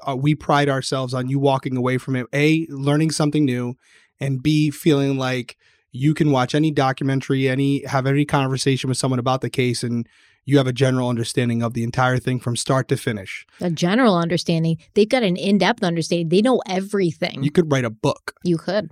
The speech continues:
Speaker 1: Yeah, but, you know, we
Speaker 2: <laughs>
Speaker 1: want you to really walk away for, with it, with it, with a complete picture. Obviously, you're gonna develop your own opinions, but, you know, we started at the beginning. We're gonna finish strong, and there's still, there, th-, just from what I know about it, there's still a good amount to cover. There's a lot of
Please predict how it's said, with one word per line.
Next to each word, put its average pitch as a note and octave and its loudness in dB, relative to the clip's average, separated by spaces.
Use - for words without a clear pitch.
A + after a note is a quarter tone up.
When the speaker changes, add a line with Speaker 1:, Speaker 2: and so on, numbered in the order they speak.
Speaker 1:
Yeah, C#3 2
but, C3 -4
you E3+ 6
know, D#3+ 2
we D#3+ 6
Speaker 2:
<laughs> D#3+ 6
Speaker 1:
want D#3+ 4
you D#3+ 2
to D#3 4
really D3 6
walk C#3+ 4
away C3 2
for, C#3 -4
with B2+ 2
it, C3 -2
with C3 0
it, B2 0
with B2 0
a - -4
complete D3+ 0
picture. C#3+ 0
Obviously, C#3 2
you're D3 0
gonna C#3 4
develop B2+ 0
your B2 0
own A#2+ 0
opinions, A#2+ 0
but, A2+ -2
you B2 -2
know, C#3+ 2
we B2 -6
started C#3+ 2
at D3+ 2
the D#3+ 0
beginning. F3 4
We're C#3 0
gonna B2 -4
finish D#3 0
strong, D#3+ 2
and A2 -4
there's A#2 0
still, D#3+ 4
there, C#3+ 0
th-, C#3 -12
just E3 0
from E3 4
what C#3+ 4
I F3 6
know D3+ 4
about B2 2
it, A2+ -6
there's C#3 0
still D3 2
a C3+ -4
good D3 4
amount C3+ 2
to B2 -6
cover. A2+ -2
There's A#2 -4
a A#2 -4
lot C3 2
of B2+ -2